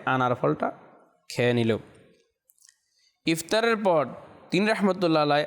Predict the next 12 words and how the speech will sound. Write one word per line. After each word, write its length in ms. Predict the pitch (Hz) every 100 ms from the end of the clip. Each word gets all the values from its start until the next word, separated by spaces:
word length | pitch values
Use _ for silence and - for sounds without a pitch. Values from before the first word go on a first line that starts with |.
| -
আনারের 520 | 139 156 151 143 131
সিলকার 580 | - - 160 156 180 180
মাঝে 340 | 147 123 110 - - - - _ _ _ _
একটি 360 | 139 139 - 143
দানা 340 | 127 113 110
পেলেন, 300 | 101 101 98 - - _ _ _ _ _ _ _ _
আনারের 440 | 113 131 131 143 190 - - - - _ _ _ - -
ছোলার 360 | - 160 175 202
মধ্যে 420 | 185 156 143 -
একটি 320 | 143 - 196 - 127
দানা 280 | 131 127 120
পেলেন। 340 | 123 110 95